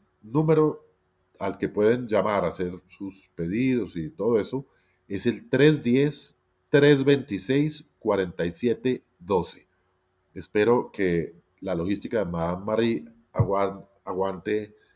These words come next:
la andanada de nuestros oyentes, eh, y, y la demanda no colapse, pero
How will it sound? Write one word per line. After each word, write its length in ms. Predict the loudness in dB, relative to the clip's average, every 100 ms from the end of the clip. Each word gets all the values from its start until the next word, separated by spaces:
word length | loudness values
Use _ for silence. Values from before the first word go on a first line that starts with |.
| _ -2
la 220 | 0 0
andanada 500 | 2 0 2 4 4
de 60 |
nuestros 340 | 2 -2 -4 -4
oyentes, 720 | 0 0 0 -4 -4 -6 -14 _ _ _ _ _
eh, 640 | -4 0 0 0 0 -4 -8 -16 _ _ _
y, 400 | -6 -2 -2 -2
y 40 | -2
la 160 | 0
demanda 400 | 0 0 -2 -2
no 240 | 0 -2 -2
colapse, 500 | 0 0 0 -4 -6
pero 400 | -4 -4 -6